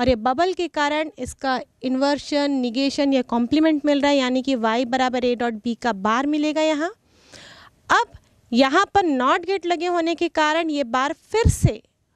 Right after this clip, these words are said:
बार बन जाएगा, यानी y बराबर a dot b का बार का बार।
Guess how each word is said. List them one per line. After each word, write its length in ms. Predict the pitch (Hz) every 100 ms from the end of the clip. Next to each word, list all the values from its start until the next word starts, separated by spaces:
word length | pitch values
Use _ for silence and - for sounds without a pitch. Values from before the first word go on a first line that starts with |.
| _ _ 254
बार 340 | 220 262 320
बन 220 | 339 359
जाएगा, 260 | 330 339 359
यानी 460 | 349 277 277 349 480 - _ 233
y 260 | 247 269
बराबर 500 | 269 294 302 302 320
a 220 | - 254 254
dot 300 | 277 247 220
b 100 | 262 -
का 100 | 247
बार 400 | 208 233 254 392 - _ _ -
का 160 | 440
बार। 520 | 359 240 190 - -